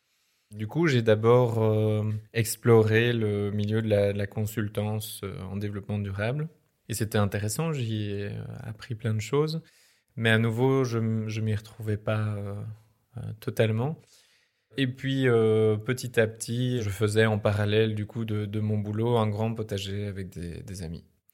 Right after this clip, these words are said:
Et en fait, ce potager prenait de l'ampleur, on, on faisait ça, euh,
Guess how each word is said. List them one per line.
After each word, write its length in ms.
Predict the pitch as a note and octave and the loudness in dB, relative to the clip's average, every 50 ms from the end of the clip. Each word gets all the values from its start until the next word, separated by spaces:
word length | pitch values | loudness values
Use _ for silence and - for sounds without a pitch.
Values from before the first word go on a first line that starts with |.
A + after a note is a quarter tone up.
| _ _ _ _ _ _ _ _ _ - | _ _ _ _ _ _ _ _ _ -6
Et 120 | F#2 G#2 | -2 0
en 80 | G2+ F#2+ | 0 2
fait, 160 | G#2 A2 G#2+ | 2 0 0
ce 100 | - G#2 | 0 -2
potager 400 | - G#2+ G2 - G2+ G2+ A2 A#2+ | -2 -2 2 2 2 2 2 0
prenait 320 | B2 - - A#2 G#2+ G#2+ | -2 -2 -4 -4 -2 -2
de 100 | G2+ G2 | -2 -2
l'ampleur, 800 | F#2+ F#2+ F#2+ F#2+ - A2+ A2+ A#2+ B2+ C3+ C#3 C#3+ C#3+ C#3 B2 A2 | -2 -4 -4 -2 0 2 4 4 4 4 2 2 0 0 -2 -2
on, 300 | G#2 G#2 G2 F#2+ F#2 F#2 - - - | -2 -4 -4 -4 -6 -8 -12 -14 -10
on 80 | - G2+ | -10 -8
faisait 220 | G2 F#2+ G2+ G2 | -6 -4 -4 -4
ça, 360 | G2 - - G#2+ G#2+ G#2 G#2 G2 F#2 | -4 -4 -4 -4 -4 -2 -4 -4 -4
euh, 140 | G2 F#2 | -6 -6